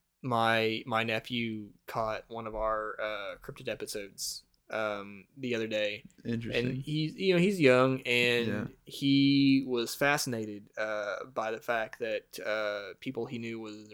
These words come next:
Speaker 1: were on T V, quote unquote.
Speaker 2: T V.
Speaker 1: Uh, and
Speaker 2: Absolutely.
Speaker 1: yeah. <laughs> Uh,
Speaker 2: Getting
Speaker 1: Which
Speaker 2: this ball rolling.
Speaker 1: Yeah.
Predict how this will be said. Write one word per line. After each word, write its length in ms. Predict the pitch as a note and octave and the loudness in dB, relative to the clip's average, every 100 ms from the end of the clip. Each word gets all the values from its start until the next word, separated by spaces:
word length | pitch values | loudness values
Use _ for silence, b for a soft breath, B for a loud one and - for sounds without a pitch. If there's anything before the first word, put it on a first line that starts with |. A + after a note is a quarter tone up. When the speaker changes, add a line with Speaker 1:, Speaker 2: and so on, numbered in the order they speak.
| - | -8
Speaker 1:
were 140 | A#2 | -6
on 160 | G#2 G#2 | -4 -8
T 200 | A2 A2 | -12 -16
V, 260 | G#2 G2+ _ - - | -16 -18 _ -20 -10
quote 240 | - A#2 | -2 -2
unquote. 360 | A2 B2 G#2+ G2+ - | -2 -4 -6 -8 -12
Speaker 2:
T 220 | - B2 | 0 2
V. 260 | G#2+ G#2+ A2 - - - | 4 2 0 -4 -20 -2
Speaker 1:
Uh, 440 | B2 A#2+ A2+ A2 A2+ | 2 4 4 2 4
and 180 | B2+ B2 | 6 6
Speaker 2:
Absolutely. 500 | A#2 A2 G#2 - C3+ | 4 0 -2 -2 2
Speaker 1:
yeah. 240 | C3 A2 B | 4 2 B
<laughs> 60 | E3+ E3 D3 B B B B D3 B - | -6 -4 -6 B B B B -20 B 0
Uh, 360 | A#2+ A2+ A2+ B2+ B B B B B B _ - | 6 8 8 6 B B B B B B _ -2
Speaker 2:
Getting 200 | B2+ C3 | 4 8
Speaker 1:
Which 140 | C#3+ | 8
Speaker 2:
this 80 | - | 8
ball 220 | A2+ A2 | 4 4
rolling. 460 | G2+ G#2+ G#2 - - - | 0 -2 -2 -6 -12 -10
Speaker 1:
Yeah. 300 | B2+ A#2 | 2 2